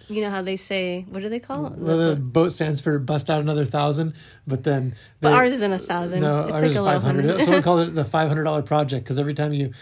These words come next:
Speaker 2: start it up, it cost five hundred dollars, and that was definitely true the first week. <laughs>
Speaker 1: Wait, who said that?
Speaker 2: Uh, who told me that? Someone said, s-,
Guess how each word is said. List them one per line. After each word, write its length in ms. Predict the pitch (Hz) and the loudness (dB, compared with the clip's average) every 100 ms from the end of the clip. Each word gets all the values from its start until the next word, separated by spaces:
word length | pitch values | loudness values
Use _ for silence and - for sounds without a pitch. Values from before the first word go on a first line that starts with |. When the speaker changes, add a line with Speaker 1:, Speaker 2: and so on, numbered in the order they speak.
| - | -18
Speaker 2:
start 280 | - 175 151 | -4 0 2
it 60 | 147 | 2
up, 140 | 135 | 0
it 60 | 135 | 0
cost 240 | 147 131 | -2 0
five 160 | 151 131 | -2 0
hundred 140 | 139 | 0
dollars, 260 | 139 135 113 | 0 -2 -4
and 60 | |
that 40 | 147 | -4
was 100 | 131 | -4
definitely 320 | 156 147 147 | -4 -2 -6
true 180 | - 160 | -2 -4
the 100 | 131 | -4
first 260 | 151 127 | -4 -4
week. 300 | 147 131 - - | -4 -6 -6 -10
<laughs> 80 | 202 | 2
Speaker 1:
Wait, 200 | 269 269 | 4 4
who 120 | 277 | 4
said 220 | 415 508 539 | 2 2 2
that? 320 | 285 185 190 - | 2 2 0 -4
Speaker 2:
Uh, 280 | 156 160 160 | -4 -2 -4
who 180 | 156 | -6
told 220 | 220 220 220 | -6 -6 -4
me 80 | |
that? 160 | 151 - | -6 -6
Someone 240 | 196 208 | -8 -6
said, 400 | 190 180 165 156 - _ _ _ _ _ _ _ _ _ _ | -6 -4 -4 -8 -16 _ _ _ _ _ _ _ _ _ _
s-, 100 | - | -20